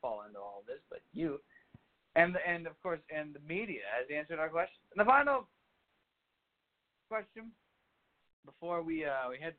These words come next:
thumbs up, thumbs down. Another great moment in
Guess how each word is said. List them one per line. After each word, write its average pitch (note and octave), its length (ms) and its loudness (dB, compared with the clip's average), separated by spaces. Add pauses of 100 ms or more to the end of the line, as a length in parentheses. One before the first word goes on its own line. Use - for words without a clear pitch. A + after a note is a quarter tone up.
thumbs D3+ 220 -4
up, C3 80 -14 (100)
thumbs B2+ 180 -12 (120)
down. C3 360 4 (500)
Another F#3 260 8
great D#3+ 420 2 (140)
moment D3+ 420 4 (140)
in C#3 140 -8